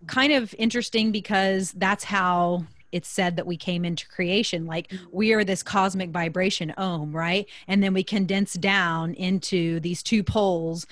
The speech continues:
Speaker 1: that created one. So positive, negative, and then it created the one. And that's how we came into being. We're just a condensation. And so to think, like, what's the opposite of that? And I was thinking,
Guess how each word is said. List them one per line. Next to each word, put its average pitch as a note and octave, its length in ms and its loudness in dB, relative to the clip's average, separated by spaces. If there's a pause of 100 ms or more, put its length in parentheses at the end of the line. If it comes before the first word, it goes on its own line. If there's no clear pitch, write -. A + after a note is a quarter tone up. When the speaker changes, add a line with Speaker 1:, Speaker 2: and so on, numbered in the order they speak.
(140)
Speaker 1:
that F3+ 160 -4
created F3 500 0
one. E3+ 380 0
So F3+ 240 0
positive, F3+ 460 0
negative, F3 400 0
and E3 100 -2
then E3 60 -2
it - 100 -10
created E3 340 -4
the E3 80 -2
one. E3+ 500 0 (240)
And F3+ 140 0
that's F#3 220 0
how F#3 140 2
we F3+ 100 0
came F3 240 -2
into E3 160 -2
being. F3+ 300 0
We're E3+ 100 -2
just F3+ 200 -4
a F3+ 40 -4
condensation. F3 1000 -2 (420)
And F#3 200 -2
so F3 540 0 (1400)
to A3+ 100 -4
think, - 540 -4 (420)
like, F3+ 180 -6
what's G#3 200 0
the G3 140 -4
opposite F#3 380 -2
of D#3 80 -12
that? E3+ 200 -6
And G#3+ 100 0
I G#3+ 100 4
was A3 140 -2
thinking, A#3 480 0